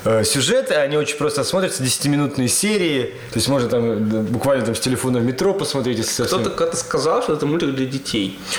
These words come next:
Speaker 1: Не, это не мультик для детей. Не, у них, кстати, на самом деле двенадцать плюс, то есть как бы, ну, для детей, ну, совсем взрослый.
Speaker 2: Двенадцать плюс это просто ты смотрел, видимо, русскую локализацию, и там, когда,
Speaker 1: Да.
Speaker 2: когда показывали по каналу "Дважды два", они обязаны поставить всякий шильдик на
Speaker 1: Ну, понятно, ну,
Speaker 2: Девопс.
Speaker 1: могли поставить семь плюс, например, они
Speaker 2: Ну
Speaker 1: поставили.
Speaker 2: да, да.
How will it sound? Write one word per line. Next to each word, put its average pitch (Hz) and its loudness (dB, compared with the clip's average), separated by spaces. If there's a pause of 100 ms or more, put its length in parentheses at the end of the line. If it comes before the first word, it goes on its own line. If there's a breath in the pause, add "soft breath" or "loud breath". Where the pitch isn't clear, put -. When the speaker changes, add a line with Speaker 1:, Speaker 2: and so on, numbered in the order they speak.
Speaker 1:
Не, 156 4
это 127 0
не 127 2
мультик 113 0 (140)
для 143 2
детей. 135 0 (300 loud breath)
Не, 160 2
у 151 2
них, 165 2
кстати, 220 0
на 208 0
самом 165 0
деле 156 0
двенадцать 151 -2
плюс, 110 0
то - -6
есть 87 -2
как 101 0
бы, 101 0
ну, 117 0
для 113 2
детей, 120 0
ну, 127 0
совсем 120 0
взрослый. 98 0
Speaker 2:
Двенадцать 160 -2
плюс 214 0
это 226 -2
просто 131 2
ты 143 -2
смотрел, 151 0
видимо, 131 0
русскую 123 -2 (100)
локализацию, 139 0
и - -6
там, 139 -2 (120)
когда, 113 2
Speaker 1:
Да. 85 -2
Speaker 2:
когда 135 0
показывали 127 0
по - -8
каналу 135 0
"Дважды 123 2
два", 127 2
они 131 2
обязаны 139 0
поставить 127 -2
всякий - -6
шильдик - -2
на 127 0
Speaker 1:
Ну, 123 2
понятно, 127 0
ну, 117 2
Speaker 2:
Девопс. 127 2
Speaker 1:
могли 120 0
поставить 113 -2
семь 131 0
плюс, 117 -2
например, 90 -2
они 87 0
Speaker 2:
Ну - -6
Speaker 1:
поставили. - 0
Speaker 2:
да, 123 0
да. - -2